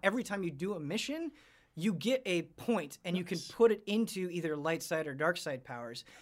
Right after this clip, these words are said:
Speaker 1: But then there's also tiers of missions. So, like, once you get to the second tier of missions,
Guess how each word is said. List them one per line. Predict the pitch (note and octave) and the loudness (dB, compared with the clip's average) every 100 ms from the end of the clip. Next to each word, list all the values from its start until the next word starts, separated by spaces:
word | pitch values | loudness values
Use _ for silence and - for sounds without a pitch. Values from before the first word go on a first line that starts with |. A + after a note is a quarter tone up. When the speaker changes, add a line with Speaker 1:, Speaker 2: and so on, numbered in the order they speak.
| - - | -20 -6
Speaker 1:
But | F3+ | 0
then | B3 | 4
there's | C4+ A#3 | 4 6
also | A3+ G3 | 4 4
tiers | F3 - G#3 B3+ | 0 -2 0 0
of | C4 | 0
missions. | B3+ C#4+ D4 D#4+ D#4 - - - | 0 0 0 -2 -2 -4 -14 -18
So, | - - G#3 F#3 | -4 2 4 6
like, | E3+ D#3 - - _ _ - | 6 6 0 -14 _ _ -2
once | F#3+ G3 | 0 0
you | |
get | G3 | 0
to | E3+ | -2
the | |
second | E3 - C4 B3 | 0 2 2 0
tier | - F#3 E3+ | -4 0 0
of | D3 | 0
missions, | D#3+ D#3 D#3 D3+ C#3+ | -4 -2 -4 -4 -8